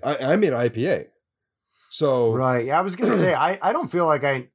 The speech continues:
Speaker 2: and I think extract, you, you do pay a bit more for the, the processing.
Speaker 1: You do, yes.
Speaker 2: But, like, I don't know. I've,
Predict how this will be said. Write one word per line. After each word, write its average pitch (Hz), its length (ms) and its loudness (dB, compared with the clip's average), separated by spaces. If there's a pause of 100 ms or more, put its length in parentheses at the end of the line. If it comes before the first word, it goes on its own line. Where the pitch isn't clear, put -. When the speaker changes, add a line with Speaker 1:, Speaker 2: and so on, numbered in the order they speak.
(120)
Speaker 2:
and 156 220 -2
I 151 140 2
think 269 220 -4
extract, 131 720 -2
you, 127 220 -2
you 127 260 -2
do 127 200 -2
pay 110 300 -2
a 107 60 0
bit 113 220 -4
more 127 260 -2
for 123 160 -6
the, 104 220 -2
the 104 120 -10
processing. 117 640 0
Speaker 1:
You 107 60 8
do, 90 200 -2
yes. - 400 -2 (100)
Speaker 2:
But, 156 240 4
like, 139 520 2 (160)
I 160 80 0
don't 175 100 2
know. 135 60 4
I've, 139 320 2